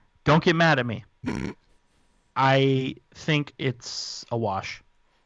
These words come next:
Speaker 2: Okay.
Speaker 1: Because
Speaker 2: I thought you were gonna
Speaker 1: Colum-
Speaker 2: say you didn't care, but go ahead.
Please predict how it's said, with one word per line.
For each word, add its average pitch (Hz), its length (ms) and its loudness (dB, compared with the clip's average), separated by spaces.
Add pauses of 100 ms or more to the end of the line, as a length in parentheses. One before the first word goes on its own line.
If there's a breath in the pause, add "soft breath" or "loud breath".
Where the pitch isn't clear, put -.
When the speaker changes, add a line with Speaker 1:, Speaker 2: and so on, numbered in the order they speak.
(800)
Speaker 2:
Okay. 139 400 2
Speaker 1:
Because 135 680 2
Speaker 2:
I 120 80 4
thought 190 200 8
you 147 80 6
were 131 40 6
gonna 147 160 6
Speaker 1:
Colum- 160 140 8
Speaker 2:
say 135 60 6
you 131 80 6
didn't 107 240 4
care, 113 260 2
but 87 140 -6
go 127 140 2
ahead. 117 200 2